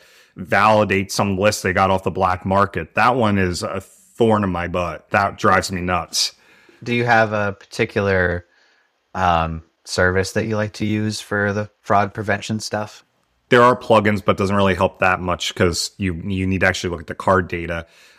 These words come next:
Speaker 1: Believe it or not, I've actually come to really like Stripe as a payment provider because their baked in solution's pretty decent.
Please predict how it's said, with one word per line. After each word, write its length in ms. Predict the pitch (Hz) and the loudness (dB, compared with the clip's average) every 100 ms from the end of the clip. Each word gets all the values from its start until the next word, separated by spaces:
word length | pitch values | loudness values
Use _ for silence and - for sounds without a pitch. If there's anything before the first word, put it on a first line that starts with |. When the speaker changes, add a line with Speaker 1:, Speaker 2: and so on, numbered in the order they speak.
| - | -10
Speaker 1:
Believe 280 | - 113 123 | 0 4 6
it 60 | 120 | 6
or 40 | |
not, 220 | 95 95 | 4 4
I've 140 | 92 90 | 4 2
actually 400 | 90 - 98 87 | 0 0 -4 -4
come 240 | - 92 | -2 -2
to 80 | 87 | 0
really 260 | 87 90 87 | 0 2 2
like 340 | 87 87 - _ | 0 -2 -6 _
Stripe 400 | - - 101 92 | -10 0 2 2
as 120 | 92 85 | 0 -6
a 60 | |
payment 440 | - 95 92 92 - | -6 -4 -2 -4 -2
provider 460 | 92 87 87 85 | 0 2 2 0
because 360 | 82 90 90 80 | -4 0 -2 2
their 260 | 92 90 | 2 4
baked 460 | 87 - 95 87 - | 2 0 -4 -4 -4
in 420 | 90 90 90 87 - | -2 -2 -2 -6 -10
solution's 640 | - - 95 87 - 87 | -6 -2 0 0 -4 -8
pretty 500 | - - 113 98 90 - | -10 -2 0 0 -4 -10
decent. 540 | 90 95 - 147 156 | -12 -8 -2 -2 -2